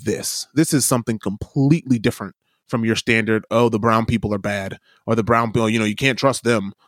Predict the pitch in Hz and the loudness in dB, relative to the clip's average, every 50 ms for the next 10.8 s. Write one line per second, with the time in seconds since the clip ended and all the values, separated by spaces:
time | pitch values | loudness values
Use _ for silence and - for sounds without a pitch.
0 | _ - 131 123 - - 139 143 127 - - - - 175 156 156 143 - - - | _ -2 -2 0 2 2 0 0 0 -4 -12 -6 -2 0 2 2 0 -2 -8 -6
1 | - 151 156 - 196 180 135 - 175 151 131 - 120 113 117 107 98 101 - - | -2 -2 0 2 2 0 2 2 0 0 0 0 0 0 0 0 -2 -4 -12 -10
2 | - 135 147 - 165 131 113 113 135 147 - - - 151 143 - - - 123 120 | -6 -4 -4 -2 -4 -4 -2 0 0 0 0 0 -2 -2 -2 -2 -2 -4 -4 -4
3 | 113 - - - 95 95 98 - _ _ _ _ _ _ _ _ _ _ _ - | -4 -6 -12 -14 -14 -14 -14 -16 _ _ _ _ _ _ _ _ _ _ _ -8
4 | 101 107 107 104 101 101 98 101 95 - - 113 113 110 113 120 147 135 113 - | -4 -2 0 0 0 -2 -4 -6 -6 -4 -2 -2 0 2 2 2 2 2 0 0
5 | 135 127 113 127 135 135 127 117 117 117 113 110 107 - 151 135 123 113 113 101 | 0 0 2 2 2 2 2 4 4 4 4 4 4 2 2 2 2 0 -2 -4
6 | 104 98 _ - 104 - - 113 113 110 95 - 143 143 120 - - - - - | -6 -12 _ -18 -12 -4 -2 0 0 0 0 2 2 2 2 0 -4 -10 -12 -14
7 | - - _ _ _ _ _ _ _ _ _ _ _ _ - 101 101 98 101 101 | -14 -16 _ _ _ _ _ _ _ _ _ _ _ _ -6 -2 0 0 2 0
8 | 98 98 92 - _ - 117 104 - 123 113 110 101 98 92 - _ _ - 110 | 0 -2 -6 -8 _ -6 -4 -2 2 2 2 2 0 -2 -8 -12 _ _ -10 -4
9 | 104 110 113 113 - - - - 113 107 107 117 113 - - 101 104 - - - | -2 0 0 0 -2 -6 -8 -8 -6 -2 0 2 2 0 -2 -8 -10 -8 -6 -6
10 | 113 107 - - - 101 98 101 110 - - 104 87 - 101 | -6 -6 -6 -8 -10 -8 -4 -2 -2 -2 -2 -6 -10 -14 -18